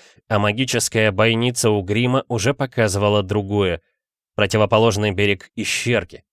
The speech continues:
Глубокий тыл татарских войск. Утоптанную площадку между шатрами — огненный круг, в центре которого вновь выплясывал неутомимый шаман.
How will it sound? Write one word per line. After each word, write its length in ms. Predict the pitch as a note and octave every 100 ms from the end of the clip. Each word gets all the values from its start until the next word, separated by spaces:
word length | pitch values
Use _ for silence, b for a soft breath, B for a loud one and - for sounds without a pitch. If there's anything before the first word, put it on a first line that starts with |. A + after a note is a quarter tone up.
| _ _ _ -
Глубокий 600 | F#2 G2+ G2+ B2+ B2 G#2+
тыл 480 | F2 A#2 A#2 C3 C3+
татарских 720 | C3 - G2+ F#2 - G#2+ -
войск. 540 | F#2 F#2+ E2 - - _ _ _ _ _ -
Утоптанную 640 | A#2 C#3+ - C3+ C3+ B2
площадку 580 | B2+ A#2+ - C3 - C3
между 400 | A#2+ G#2 G2 G#2
шатрами — 760 | - A2 - A#2 G#2 F#2+ E2+ _ _ _ -
огненный 600 | A#2 G2 G#2+ G#2 G#2 G2
круг, 340 | A2 B2+ B2+
в 100 | -
центре 440 | - G2+ F#2+ F#2+ F2
которого 460 | F2+ A2+ G#2+ G2+
вновь 340 | F2 F#2+ G#2+ -
выплясывал 840 | F#2+ E2+ F#2+ A2 - A2+ A#2 A2+
неутомимый 720 | A2+ G#2 F2+ F2+ F2 E2+ F2
шаман. 560 | - F#2 F2 D2+ -